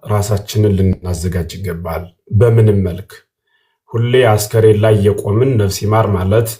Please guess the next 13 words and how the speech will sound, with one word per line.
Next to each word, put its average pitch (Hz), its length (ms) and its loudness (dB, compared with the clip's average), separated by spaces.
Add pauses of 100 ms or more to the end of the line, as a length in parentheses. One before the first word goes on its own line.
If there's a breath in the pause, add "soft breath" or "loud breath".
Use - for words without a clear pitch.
(560 soft breath)
ሁሌ 120 240 -2
የሆነ 110 360 4
ሰው 113 180 0
ካለፈ 110 500 0
በኋላ 98 380 0 (120)
እንዲህ 113 280 4
ነበር 113 380 2
እያሉ 104 380 0
ተረት 107 320 -6
ማውራት፣ 104 400 -4 (120)
ይህ 117 200 0
ሊበቃን 113 460 2
ይገባል፣ 90 460 -8